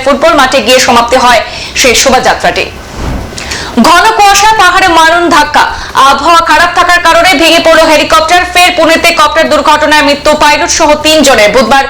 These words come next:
সকালে অক্সফোর্ড গলফ ক্লাবের হেলিপ্যাড থেকে মুম্বাই যাওয়ার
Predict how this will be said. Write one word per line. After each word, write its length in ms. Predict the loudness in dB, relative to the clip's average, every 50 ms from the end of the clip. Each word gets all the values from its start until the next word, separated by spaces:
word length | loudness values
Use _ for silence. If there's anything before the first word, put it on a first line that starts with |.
| -6 -12 -14 -12 -6
সকালে 500 | -2 0 0 0 2 0 0 0 0 0 0
অক্সফোর্ড 540 | 0 0 0 -2 -2 0 0 0 2 2 2
গলফ 220 | 2 2 2 0 0
ক্লাবের 420 | 0 0 0 2 2 0 0 0 0
হেলিপ্যাড 500 | 0 0 0 0 0 0 -2 -2 -2 -2
থেকে 220 | -4 -2 0 0
মুম্বাই 360 | 2 2 2 2 2 0 0
যাওয়ার 240 | 0 2 2 2 2